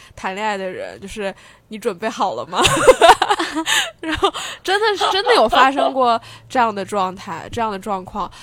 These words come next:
如果他觉得没，没有问题，那好吧，咱们继续聊下去。就是，嗯，就是如果，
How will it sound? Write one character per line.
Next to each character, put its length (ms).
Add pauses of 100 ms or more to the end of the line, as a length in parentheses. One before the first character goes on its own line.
(200)
如 180
果 340
他 240
觉 240
得 580 (300)
没， 300
没 100
有 100
问 240
题， 160
那 300
好 180
吧， 200
咱 200
们 100
继 220
续 500
聊 220
下 220
去。 260 (180)
就 140
是， 280 (720)
嗯， 600 (140)
就 120
是 320
如 160
果， 180